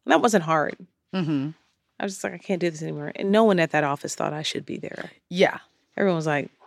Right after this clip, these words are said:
Speaker 1: "She should be
Speaker 2: Yeah,
Speaker 1: singing
Speaker 2: not,
Speaker 1: or
Speaker 2: I can't
Speaker 1: acting,"
Speaker 2: imagine.
Speaker 1: or
Speaker 2: Yeah. <laughs>
Speaker 1: that wasn't hard to figure out. And, um, so,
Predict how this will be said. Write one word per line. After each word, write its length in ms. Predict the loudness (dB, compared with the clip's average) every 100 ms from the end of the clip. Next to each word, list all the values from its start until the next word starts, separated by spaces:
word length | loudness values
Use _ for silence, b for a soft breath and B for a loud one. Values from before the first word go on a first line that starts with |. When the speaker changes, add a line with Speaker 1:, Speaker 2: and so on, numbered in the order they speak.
| -12
Speaker 1:
"She 280 | -6 0 0
should 220 | 2 0
be 400 | -2 -4 -6 -10 _
Speaker 2:
Yeah, 300 | 4 6 6
Speaker 1:
singing 520 | 4 8 10 10 8
Speaker 2:
not, 20 | 6
Speaker 1:
or 20 | 8
Speaker 2:
I 140 | 8
can't 300 | 8 8 6
Speaker 1:
acting," 280 | 6 4 4
Speaker 2:
imagine. 220 | 2 0
Speaker 1:
or 220 | 2 4
Speaker 2:
Yeah. 240 | 4 2 -2 2
<laughs> 400 | 2 2 -14 -4
Speaker 1:
that 240 | 4 6 8
wasn't 320 | 8 8 4
hard 240 | 6 4 4
to 480 | 2 4 2 0 -6 _ _
figure 300 | -2 4 6
out. 260 | 6 4 0 -2
And, 240 | 0 2
um, 460 | 2 4 2 -2 -6 _ _ _ _ _ _ _ _ -14 _ _ _ _ _ _ _ _ _ _ _ _ _
so, 720 | -2 2 4 4 2 -2 -6